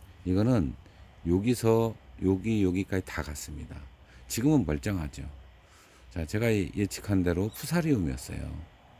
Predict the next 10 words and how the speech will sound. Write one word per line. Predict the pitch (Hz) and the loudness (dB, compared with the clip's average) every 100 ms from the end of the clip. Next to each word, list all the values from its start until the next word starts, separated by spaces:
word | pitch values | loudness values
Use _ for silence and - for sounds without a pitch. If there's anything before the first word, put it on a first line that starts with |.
| - - - 92 | -20 -20 -10 0
이거 | 98 104 | 2 2
여기를 | - 101 107 120 110 | 2 2 4 2 0
지금 | - 110 104 | -2 0 0
제가 | - 101 | 0 -2
손에 | 95 139 135 | -2 0 0
묻어 | 90 90 | 0 2
있는 | 104 98 95 | 2 2 2
거를 | 90 85 | 2 0
검경을 | - 92 95 92 90 | 2 4 4 4 2
해보면, | 104 95 87 110 151 | 0 2 4 4 2